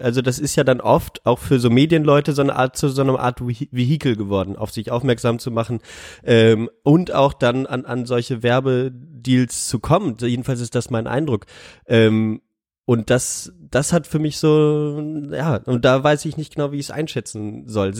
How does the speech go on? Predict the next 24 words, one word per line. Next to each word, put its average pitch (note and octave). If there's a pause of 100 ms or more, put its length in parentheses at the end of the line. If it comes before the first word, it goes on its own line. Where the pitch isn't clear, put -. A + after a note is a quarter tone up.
(120)
Ist C3+
das A#2+
jetzt, C3
ist C3
es, B2+
machen C#3
die C3
das A#2+
jetzt A2+
wirklich, C#3
weil's, A2+
weil's G#2+
Bock -
macht? D3 (440)
Äh, B2+
ist C3
es C3
was, -
um B2+
die A#2+
Aufmerksamkeit C3
zu D3
erhöhen, B2
ähm, A2+